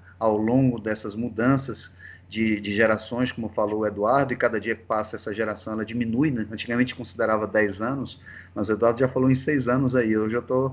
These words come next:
a cada cinco anos, seis anos, a gente já tá mudando numa velocidade muito grande. A gente tava falando há pouco tempo da geração Y, né? A geração Z, a gente já tá, né? Então, os comportamentos mudam muito,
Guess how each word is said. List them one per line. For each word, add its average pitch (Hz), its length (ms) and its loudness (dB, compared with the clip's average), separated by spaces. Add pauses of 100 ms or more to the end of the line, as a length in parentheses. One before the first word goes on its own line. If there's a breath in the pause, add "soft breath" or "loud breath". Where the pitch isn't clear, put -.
(260 loud breath)
a 113 80 -4
cada 123 200 2
cinco 151 480 0
anos, 151 300 4
seis 127 240 2
anos, 139 200 2
a 143 60 0
gente 143 80 2
já 135 100 0
tá 139 140 -4
mudando 143 540 2
numa 131 160 2
velocidade 123 540 0
muito 131 240 -6
grande. 127 420 0 (380 loud breath)
A 101 120 -2
gente 113 180 -2
tava 120 220 4
falando 117 560 -2
há 107 60 -12
pouco - 260 -14
tempo 113 340 -8
da 104 160 0
geração 104 640 -4 (160)
Y, 117 600 -4
né? 120 260 -2
A 101 140 0
geração 104 520 -2
Z, 107 340 0
a 127 60 6
gente 113 180 -2
já 110 80 0
tá, 117 300 -2 (300 loud breath)
né? 123 140 2
Então, 127 380 2
os - 120 -10
comportamentos 127 1040 0
mudam 123 380 0
muito, 135 460 -2